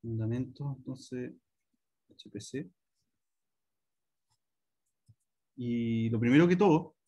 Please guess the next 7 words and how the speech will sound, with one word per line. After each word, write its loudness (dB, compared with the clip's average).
era 0
ver, 0
entonces, -6
em, -4
concurrencia 0
y -2
paralelismo. 0